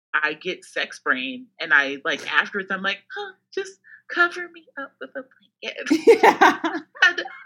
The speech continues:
Speaker 1: cuddle me."
Speaker 2: There's so
Speaker 1: And
Speaker 2: much
Speaker 1: I'm not
Speaker 2: biology in sex. So
Speaker 1: Yeah.
Speaker 2: much. So much.
Speaker 1: So there's pleasure in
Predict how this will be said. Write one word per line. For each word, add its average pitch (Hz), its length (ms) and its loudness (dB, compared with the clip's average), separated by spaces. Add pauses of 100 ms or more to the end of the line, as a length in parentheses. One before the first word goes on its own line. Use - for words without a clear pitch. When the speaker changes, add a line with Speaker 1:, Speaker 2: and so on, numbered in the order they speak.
(220)
Speaker 1:
cuddle 339 300 2
me." 277 260 -8
Speaker 2:
There's 330 260 4
so 247 100 6
Speaker 1:
And 262 100 6
Speaker 2:
much 294 140 6
Speaker 1:
I'm 254 240 8
not 226 200 6
Speaker 2:
biology 214 320 2
in 175 120 -8
sex. 160 460 -10
So 233 180 -2
Speaker 1:
Yeah. 214 460 4
Speaker 2:
much. 151 40 -4 (280)
So 220 220 -6
much. 190 500 -4
Speaker 1:
So 226 140 0
there's 302 260 -4
pleasure 262 600 2
in 185 380 -6